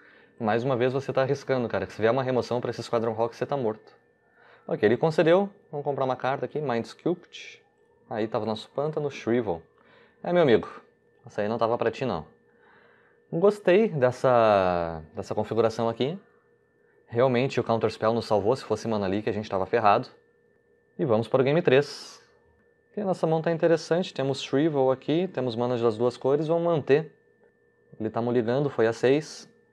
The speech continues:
Planíciezinha. Passou.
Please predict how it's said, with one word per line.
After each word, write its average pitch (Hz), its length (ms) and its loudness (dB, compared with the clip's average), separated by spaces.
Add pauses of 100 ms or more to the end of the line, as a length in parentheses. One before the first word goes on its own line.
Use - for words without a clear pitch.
(360)
Planíciezinha. 175 840 2 (1080)
Passou. 175 600 4